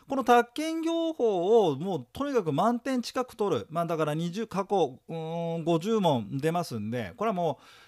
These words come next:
しょうがないよね。えー、問いの二十六番から問いの四十五番、これはもう誰しもが受験しなきゃいけない範囲ですけども、ありましてですね、この二十問をなるべく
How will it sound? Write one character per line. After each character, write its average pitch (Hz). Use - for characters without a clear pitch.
し -
ょ -
う 214
が 208
な 180
い 131
よ 117
ね。 113
え 143
ー、 160
問 226
い -
の 190
二 170
十 165
六 156
番 139
か 127
ら 123
問 196
い -
の 156
四 175
十 147
五 131
番、 117
こ 185
れ 202
は 190
も 175
う -
誰 196
し 185
も 185
が 156
受 120
験 147
し -
な 160
き 131
ゃ 123
い 113
け 127
な 123
い -
範 127
囲 104
で 95
す -
け 95
ど 98
も、 113
あ 107
り 117
ま 120
し -
て 113
で 92
す 101
ね、 110
こ 143
の 170
二 156
十 240
問 160
を 165
な 110
る 190
べ 214
く 214